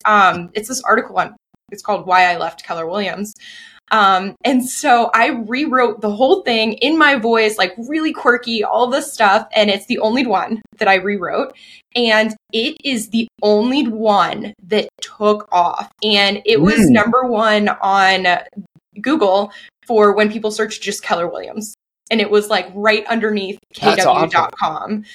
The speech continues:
Speaker 1: which was cra-, and he's like, "This is why you need to be writing." <laughs>
Speaker 2: <laughs>
Speaker 1: But anyway, all that to say, I just thought it was
Speaker 2: Yeah.
Speaker 1: super interesting that it's
Speaker 2: That
Speaker 1: like,
Speaker 2: is
Speaker 1: if you,
Speaker 2: interesting.
Speaker 1: if you write something for someone else or through A I or whatever, it's like, Google knew.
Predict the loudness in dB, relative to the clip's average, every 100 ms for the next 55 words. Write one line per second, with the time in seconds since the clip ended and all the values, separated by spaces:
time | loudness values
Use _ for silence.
0 | -20 _ -2 -2 -4 -6 -6 -2 -2 0
1 | 0 0 -2 -2 -2 -2 -2 -6 -2 0
2 | 0 0 -4 -8 -6 0 -2 -2 -12 -2
3 | -2 0 -2 -2 -2 -6 -4 -8 -6 -2
4 | 2 2 0 -2 -4 -8 -10 -12 _ -8
5 | -2 -2 0 -2 2 2 4 2 0 -2
6 | -4 -4 0 2 2 -2 -2 0 2 4
7 | 2 0 -6 -6 -4 -2 -4 -4 -2 2
8 | 2 2 2 4 4 0 -2 -2 -4 -4
9 | -4 -2 0 -2 -2 0 0 0 0 0
10 | -4 0 2 2 0 -2 2 2 2 0
11 | -6 -4 -2 4 4 4 0 -2 -2 -2
12 | -2 -2 -2 -4 _ _ -4 2 4 6
13 | 2 4 0 0 0 0 0 -6